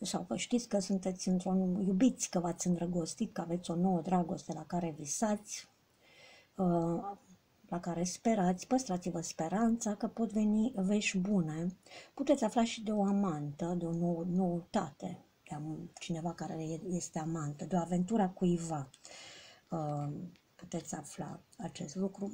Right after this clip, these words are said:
În orice caz, pare că știți de niște lucruri care pot veni pentru voi cu noi speranțe. Nu știți că totuși aveți noroc și voi,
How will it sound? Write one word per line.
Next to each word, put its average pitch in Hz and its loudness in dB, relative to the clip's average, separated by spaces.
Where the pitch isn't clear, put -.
În 202 0
orice 185 -2
caz, 185 0
pare 175 -4
că 175 -4
știți 175 -4
de 175 2
niște 160 -6
lucruri 175 -4
care 160 -6
pot 185 -2
veni 180 4
pentru 180 2
voi 185 2
cu 185 0
noi 185 6
speranțe. 180 0
Nu 254 4
știți 208 0
că 220 -2
totuși 247 0
aveți 240 2
noroc 233 4
și - -4
voi, 165 -4